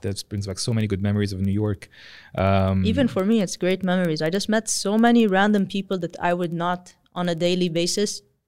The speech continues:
Speaker 2: thanks to so far.
Speaker 1: Yeah, yeah. There's this whole, like, indie scene that's emerging. I mean, it's, it's been going around for a while. Um, one of the things that excites me a lot as, not just as a,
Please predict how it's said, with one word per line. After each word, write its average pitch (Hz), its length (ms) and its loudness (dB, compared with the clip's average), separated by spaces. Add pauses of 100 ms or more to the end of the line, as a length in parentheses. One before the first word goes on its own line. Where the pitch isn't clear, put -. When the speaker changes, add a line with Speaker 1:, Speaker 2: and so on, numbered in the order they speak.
(140)
Speaker 2:
thanks 196 220 -2
to - 100 -6
so 175 220 0
far. 156 300 -2
Speaker 1:
Yeah, 107 400 4 (100)
yeah. 104 280 -2 (380)
There's 196 160 8
this - 160 2
whole, 170 160 2 (140)
like, 120 120 0 (180)
indie 123 260 4
scene 117 420 2
that's 104 240 -2
emerging. 104 600 0
I - 40 -2
mean, 120 140 2
it's, 127 160 -4
it's 135 160 -6
been 165 120 2
going 165 160 4
around 131 220 4
for 117 100 2
a 107 60 4
while. 98 440 2 (420)
Um, 104 540 2 (200)
one 135 160 6
of 185 60 10
the 160 40 6
things 160 180 4
that 123 80 8
excites 139 360 2
me 120 80 2
a 104 40 2 (100)
lot 117 160 2
as, 110 400 -2
not 135 160 4
just 135 200 0
as 120 160 4
a, 98 420 0